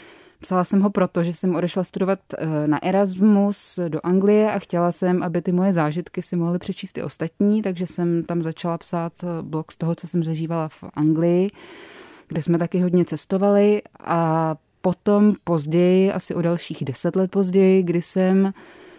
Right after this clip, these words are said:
dostala počítač, eh, ve kterém bylo možné dělat hudbu, tak jsem vlastně to, na co jsem myslela a co by byl zdroj těch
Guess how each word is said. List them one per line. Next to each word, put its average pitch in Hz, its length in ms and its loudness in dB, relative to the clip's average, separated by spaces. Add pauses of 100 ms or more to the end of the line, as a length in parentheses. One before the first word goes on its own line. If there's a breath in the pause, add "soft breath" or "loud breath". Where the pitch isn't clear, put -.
(440 loud breath)
dostala 180 680 0 (120)
počítač, 196 960 -2
eh, 190 40 0 (460)
ve 156 220 -6
kterém 185 420 2
bylo 196 200 4
možné 175 560 4
dělat 180 300 2
hudbu, 170 520 -2
tak - 180 -8
jsem 190 200 -2
vlastně 185 320 -2 (100)
to, 165 180 0
na 170 120 0
co 185 140 -10
jsem 180 200 0
myslela 170 520 0
a 185 120 -6
co - 140 -8
by 170 140 -2
byl 180 140 0
zdroj 160 460 0
těch - 420 -6